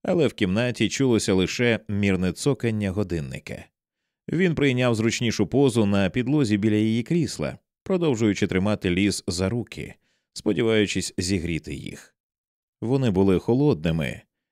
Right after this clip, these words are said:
і п'ятнадцятьма хвилинами пізніше, коли знову задзвонив телефон.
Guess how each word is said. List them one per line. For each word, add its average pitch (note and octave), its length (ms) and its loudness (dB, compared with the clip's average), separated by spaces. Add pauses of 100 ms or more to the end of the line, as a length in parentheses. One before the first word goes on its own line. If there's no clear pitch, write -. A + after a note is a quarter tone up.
(140)
і D3 140 2
п'ятнадцятьма G2 800 -2
хвилинами F2+ 460 0
пізніше, G2 760 -4 (340)
коли C#3+ 300 0
знову A#2 380 -4
задзвонив E2 560 -2
телефон. F2 640 -4